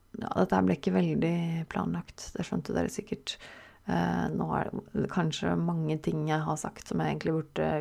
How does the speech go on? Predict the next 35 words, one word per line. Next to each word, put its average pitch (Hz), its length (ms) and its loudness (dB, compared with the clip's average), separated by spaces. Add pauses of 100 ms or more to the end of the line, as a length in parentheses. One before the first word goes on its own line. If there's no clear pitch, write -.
(140)
utgreia 151 680 2
veldig, 156 320 0 (160)
som 156 480 -4
kunne 160 240 -4
misforstås - 500 -6
og - 60 -2
sånn. 190 140 2 (180)
I 160 80 0
don't 165 160 2
know. 180 140 0 (100)
Ehm, 170 540 0 (100)
det 175 140 2 (1400)
<laughs> - 680 -4
må 170 140 6
sikkert, 185 340 4 (480)
eh, - 140 -6 (340)
høres 156 320 6
klin 160 300 4
gæren 156 180 4
ut 190 160 0
for 165 140 6
dere 156 180 6
som 160 80 2
sitter 156 240 0
og 156 80 4
hører, - 560 2
hører 165 240 2
på. 180 160 2 (480)
Ehm, 170 400 4 (960)
men, 170 320 4
eh, 165 800 0
det 208 220 2 (240)
får 185 180 0
bare 185 160 4
være. 180 240 0